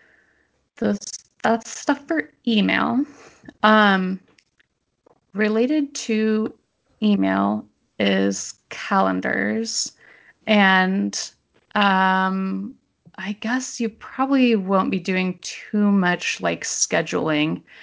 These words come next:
as a legal intern or a first year associate. However, if you are,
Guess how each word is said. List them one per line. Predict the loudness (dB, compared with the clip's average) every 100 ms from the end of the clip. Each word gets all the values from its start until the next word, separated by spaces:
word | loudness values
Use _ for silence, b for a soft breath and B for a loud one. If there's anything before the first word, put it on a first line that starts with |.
| b b b b _ -2
as | 2 4 4 2 0 0 0 0 -4
a |
legal | -2 0 0 -2
intern | -2 -6 -4 -4 -2 -4 -6
or | -4 0 2 2 0
a |
first | -6 -4 -4 -4
year |
associate. | -4 -4 -4 -6 -8 _ _ _ _ _ -4
However, | 2 4 4 0 -2 -6 b b _ 0
if | 0 0
you | -2 0
are, | 2 4 4 4 0